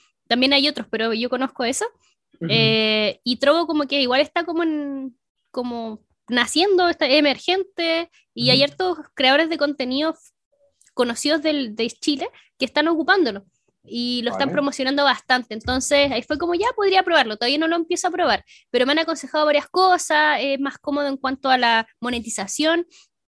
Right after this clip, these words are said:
Speaker 1: eh, es más cercano, no sé, tienen como desbloqueos de suscripciones, como se desbloquean por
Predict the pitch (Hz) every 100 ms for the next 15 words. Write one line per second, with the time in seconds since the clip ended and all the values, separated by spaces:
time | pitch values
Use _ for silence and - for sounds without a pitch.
0 | _ _ - - - - 220 226 220 214
1 | 208 202 202 226 262 262 262 226 269 330
2 | 330 320 294 254 - 254 277 277 262 262
3 | 233 226 226 240 269 240 233 226 214 -
4 | 226 208 202 - 320 339 302 294 277 277
5 | - 262 247 233 226 - 233 220 196 202
6 | 220 220 247 254 254 233